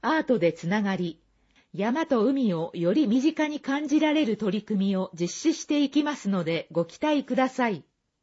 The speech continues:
写真が二枚あります。一枚目。横須賀で食べられる。間違いなしのコラボレーション。箱根名物、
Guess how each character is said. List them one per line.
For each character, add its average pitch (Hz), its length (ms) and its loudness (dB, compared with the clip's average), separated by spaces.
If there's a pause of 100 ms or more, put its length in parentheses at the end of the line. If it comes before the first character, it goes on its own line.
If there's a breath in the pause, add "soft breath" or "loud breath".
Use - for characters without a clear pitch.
(920)
写 214 220 -4
真 339 320 -2
が 330 100 -2
二 349 140 -6
枚 302 300 2
あ 180 60 0
り 175 120 -4
ま 175 140 -4
す。 - 260 -18 (880)
一 226 260 -2
枚 269 260 2
目。 233 260 0 (760)
横 185 240 -2
須 - 180 -8
賀 302 100 0
で 294 140 0
食 254 140 0
べ 277 120 2
ら 277 120 2
れ 254 140 2
る。 151 260 -8 (1120)
間 302 380 0
違 302 60 2
い 247 40 2
な 240 140 0
し - 120 -6
の 196 120 0
コ 190 120 -2
ラ 247 140 0
ボ 302 140 2
レ 302 140 4
ー 254 40 2
シ - 180 -6
ョ 143 60 -6
ン。 139 140 -12 (420)
箱 - 300 -4
根 339 160 -2
名 320 240 0
物、 - 440 -4